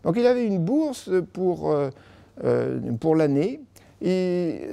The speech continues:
c'est Tits qui l'avait introduit à Grothendieck, euh, à l'occasion d'un séminaire Bourbaki en, euh, en décembre, euh, soixante-quatre.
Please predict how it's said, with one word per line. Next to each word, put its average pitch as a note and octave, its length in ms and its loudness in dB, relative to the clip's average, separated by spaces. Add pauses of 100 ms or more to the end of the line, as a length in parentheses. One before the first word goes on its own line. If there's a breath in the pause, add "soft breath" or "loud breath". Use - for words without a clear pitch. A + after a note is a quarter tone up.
(120)
c'est G#3 260 -2
Tits B3 440 0
qui E3 100 -8
l'avait E3 260 0
introduit D#3 520 -2
à C#3 80 -2
Grothendieck, D3+ 720 -4
euh, C3+ 440 0
à B2+ 40 -6
l'occasion E3 380 -2
d'un D#3 100 -2
séminaire D3+ 320 -2
Bourbaki C3 680 -4 (380 loud breath)
en, C#3+ 600 0
euh, C3 380 -4
en C3+ 100 -4
décembre, A2+ 720 0
euh, A2+ 220 0
soixante-quatre. - 720 -8